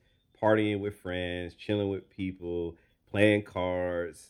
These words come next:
you know, trying to spend the night with people and do, you know, just, like, normal college stuff. So let's just make it clear, folks, for y'all out here that's like, "Wow, these boys is out here, man." You know, we, look,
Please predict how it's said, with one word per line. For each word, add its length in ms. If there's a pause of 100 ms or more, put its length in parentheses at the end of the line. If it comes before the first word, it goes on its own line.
(180)
you 80
know, 120
trying 300
to 60
spend 340
the 60
night 280
with 140
people 340
and 140
do, 260
you 120
know, 120
just, 220
like, 200
normal 380
college 360
stuff. 300 (400)
So 100
let's 160
just 140
make 180
it 160
clear, 240
folks, 240
for 100
y'all 240
out 160
here 180
that's 200
like, 180
"Wow, 220
these 120
boys 280
is 100
out 160
here, 160
man." 240
You 80
know, 160
we, 220
look, 240